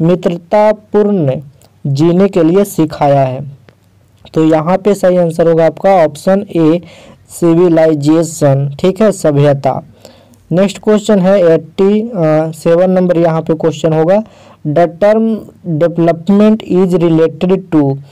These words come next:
अब यहाँ पे question कह रहा है कि जो term है ना, ये development, ये किससे related है? तो जब आप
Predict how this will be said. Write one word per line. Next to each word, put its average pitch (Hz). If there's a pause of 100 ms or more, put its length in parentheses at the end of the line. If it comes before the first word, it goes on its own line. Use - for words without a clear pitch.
(340)
अब 147
यहाँ 175
पे 208
question 190
कह 180
रहा 175
है 190
कि 208
जो 202
term 196
है 151
ना, 180
ये 175
development, 156 (480)
ये 196 (420)
किससे 202
related 143
है? 135
तो 156
जब 165
आप 170